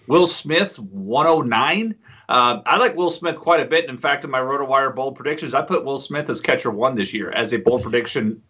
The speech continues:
possibility. Uh,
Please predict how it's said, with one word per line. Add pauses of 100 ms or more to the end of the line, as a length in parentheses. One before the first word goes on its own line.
(240)
possibility. (420)
Uh,